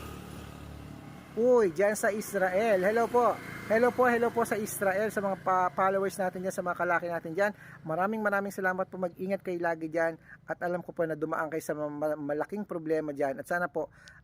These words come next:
ah, gabayan kayo lagi ni God. Okay, mga kalaki. At syempre mga kalaki, ang gusto natin dito sa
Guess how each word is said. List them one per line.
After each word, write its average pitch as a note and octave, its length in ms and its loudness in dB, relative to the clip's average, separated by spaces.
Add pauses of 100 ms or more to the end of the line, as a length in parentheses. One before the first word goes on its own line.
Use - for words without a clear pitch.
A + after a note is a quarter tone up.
ah, C#3+ 160 -2
gabayan D#3 480 2
kayo D#3 160 -2
lagi C#3+ 240 0
ni C3 160 -4
God. B2 320 -4
Okay, E4 240 4 (240)
mga B3+ 160 4
kalaki. B3+ 480 4 (320)
At F#3+ 80 -4
syempre A3+ 320 -4
mga G#3+ 240 -2
kalaki, G3+ 320 -2
ang F3+ 80 -6
gusto F#3 240 -6
natin F#3 320 -2
dito G#3 320 -2 (160)
sa D#3+ 320 0